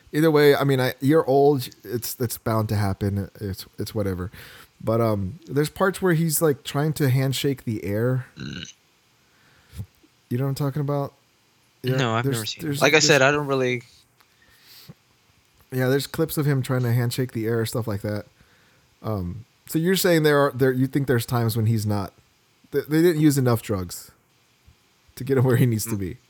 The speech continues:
Speaker 2: People, I never once said that.
Speaker 1: <laughs>
Speaker 2: Just,
Speaker 1: No, I'm
Speaker 2: just
Speaker 1: a-, I'm clarifying,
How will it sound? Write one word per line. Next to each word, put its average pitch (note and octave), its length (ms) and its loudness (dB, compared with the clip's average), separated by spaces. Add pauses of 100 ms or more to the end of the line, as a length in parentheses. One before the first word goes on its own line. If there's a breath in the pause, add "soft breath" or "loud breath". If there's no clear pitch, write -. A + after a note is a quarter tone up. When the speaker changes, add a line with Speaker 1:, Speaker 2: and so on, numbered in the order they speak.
(1040 loud breath)
Speaker 2:
People, D3 380 -2 (140)
I B2+ 120 2
never C3+ 300 0
once C3 300 -2
said A2+ 240 0
that. A#2 260 -2
Speaker 1:
<laughs> - 260 -12
Speaker 2:
Just, - 140 -4
Speaker 1:
No, C#3+ 160 4
I'm B2+ 160 4
Speaker 2:
just B2+ 300 0
Speaker 1:
a-, C3+ 40 0
I'm C#3 200 0
clarifying, A#2 800 0